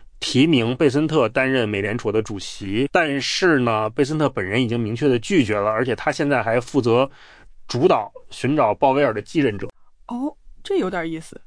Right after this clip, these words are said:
Speaker 2: 那他后来又怎么说呢？
Speaker 1: 他，呃，在东京的时候，他先说了，他说我是想让他去美联储，但是他更愿意留在财政部。然后紧接着他又补了一句说，其实我们根本没有在考虑他。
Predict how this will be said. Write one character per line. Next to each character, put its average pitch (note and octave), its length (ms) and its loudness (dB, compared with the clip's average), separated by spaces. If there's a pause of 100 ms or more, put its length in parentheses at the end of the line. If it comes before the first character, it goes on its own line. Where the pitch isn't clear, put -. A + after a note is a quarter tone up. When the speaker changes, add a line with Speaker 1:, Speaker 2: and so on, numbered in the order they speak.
(120)
Speaker 2:
那 D4+ 80 0
他 E4+ 100 2
后 F4+ 100 2
来 C#4+ 60 2
又 C4+ 100 2
怎 C4+ 120 -2
么 G3 40 -10
说 G3+ 200 -8
呢？ F#3 180 -6 (140)
Speaker 1:
他， G#3 340 4 (320)
呃， A#2+ 240 4
在 D#3 180 2
东 A3 160 2
京 A#3 140 4
的 G3+ 80 6
时 A#2 100 -2
候， G#2+ 160 2
他 D#3+ 140 0
先 E3+ 220 2
说 E3+ 260 4
了， A#2+ 180 4 (320)
他 D#3 140 0
说 F3 140 6
我 A#2+ 180 2
是 - 160 0
想 A#2 140 -4
让 G2 80 -6
他 C3 100 -2
去 C3+ 140 -2
美 G#2+ 100 0
联 G#2+ 180 0
储， A2 320 -10
但 D3 140 2
是 C3+ 80 0
他 D3+ 160 0
更 D#3 160 -2
愿 C#3 160 2
意 - 20 -2
留 G#2+ 120 0
在 B2 120 -2
财 A#2 140 -6
政 C#3+ 160 0
部。 D3+ 180 0 (200)
然 C#3 100 2
后 F#3+ 80 4
紧 A#2+ 240 -2
接 E3+ 120 4
着 A3 80 4
他 F#3 100 4
又 G3+ 100 8
补 A#2+ 220 -4
了 G2+ 60 0
一 C3 100 6
句 E3 120 2
说， E3 160 4
其 F3 200 2
实 G3+ 80 6
我 F#3 40 8
们 G#2+ 120 -2
根 F3 120 2
本 D#3 80 4
没 A#2 120 2
有 A2 60 2
在 A#2 100 0
考 A2 180 -10
虑 A2 140 -12
他。 - 100 -18